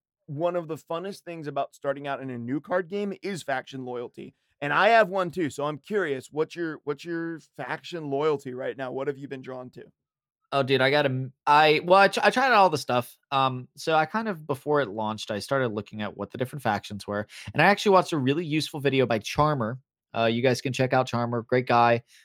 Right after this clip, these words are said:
Speaker 2: uh, produces content for all sorts of things. I've casted with him and, and worked with him on a few projects. So really cool dude, much bigger <laughs> content creator than I am, but, uh, he put out a video, uh, that sort of explained what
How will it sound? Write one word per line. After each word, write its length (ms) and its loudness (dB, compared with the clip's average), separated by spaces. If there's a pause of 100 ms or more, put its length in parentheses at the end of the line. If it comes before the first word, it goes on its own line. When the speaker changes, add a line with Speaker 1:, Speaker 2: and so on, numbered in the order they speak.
(120)
Speaker 2:
uh, 320 2 (300)
produces 340 0
content 360 -4
for 100 0
all 100 2
sorts 400 -2
of 100 -8
things. 320 -2
I've 280 0
casted 460 0
with 160 -4
him 260 -2
and, 180 -8
and 160 -12
worked 240 -6
with 140 -8
him 140 -6
on 100 -4
a 40 -10
few 140 -12
projects. 520 -6
So 160 -8 (420)
really 220 6
cool 200 2
dude, 340 6 (120)
much 320 0
bigger 380 6
<laughs> 40 -20
content 320 0
creator 280 2
than 100 0
I 140 0
am, 260 0
but, 220 2 (120)
uh, 200 2
he 260 2
put 220 0
out 100 4
a 60 2
video, 460 4 (300)
uh, 180 2
that 140 -8
sort 200 2
of 40 -4
explained 520 -2
what 140 -2